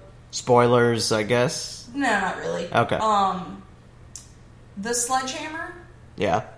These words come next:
Speaker 2: is Lucille, which doesn't mean anything to you because you haven't watched.
Speaker 1: I've only read the comics, so.
Speaker 2: See, I'm so far behind on my hardbacks.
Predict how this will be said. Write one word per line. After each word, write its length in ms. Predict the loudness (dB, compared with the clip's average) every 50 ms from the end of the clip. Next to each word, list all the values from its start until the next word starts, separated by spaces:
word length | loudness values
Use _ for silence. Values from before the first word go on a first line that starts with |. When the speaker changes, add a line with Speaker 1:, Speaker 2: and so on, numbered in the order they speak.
| -20 -16 -12
Speaker 2:
is 220 | -10 -10 -8 -8
Lucille, 420 | -8 -6 -6 -6 -6 -6 -8 -12 -14 -16 -18 -20 -20 -20 -20 -20 -20 -20 -20 -20 -20 -20 -20 -20 -20 -20 -20 -20 -20 -20 -20 -20 -16
which 220 | -14 -10 -6 -2 0
doesn't 240 | 0 0 0 -2
mean 240 | -4 -4 -4 -4 -4
anything 260 | -6 -6 -8 -10 -10 -10
to 40 | -10
you 200 | -10 -8 -8 -8
because 360 | -8 -8 -10 -10 -10 -10 -10
you 260 | -10 -10 -8 -6 -4
haven't 300 | -4 -4 -4 -6 -10 -8
watched. 200 | -6 -4 -2 2
Speaker 1:
I've 100 | 6 8
only 180 | 8 8 10 8
read 160 | 8 6 4
the 80 | 4
comics, 680 | 2 2 2 2 2 0 -4 -8 -8 -8 -8 -8 -8 -12 -18 -20 -18 -10
so. 320 | -4 -2 -2 0 -2 -4 -6 -12 -18 -20 -20 -20 -20 -20 -20 -20 -20 -20 -20 -20 -20 -20 -20 -20 -20 -20 -18 -16 -14 -8
Speaker 2:
See, 240 | -4 -2 -2 -2 -4 -6
I'm 160 | -6 -6 -4
so 800 | -4 -2 -2 -2 -4 -4 -6 -6 -4 -4 -2 -2 -4 -6 -8 -12 -16 -16 -10 -6
far 260 | -4 -4 -2 -2 -4
behind 640 | -4 -4 -4 -4 -6 -4 -4 -4 -6 -8 -10 -12 -12 -10
on 80 | -8
my 120 | -8 -8 -8
hardbacks. 1080 | -8 -8 -6 -6 -6 -6 -6 -6 -4 -4 -4 -6 -8 -12 -14 -14 -12 -12 -12 -14 -14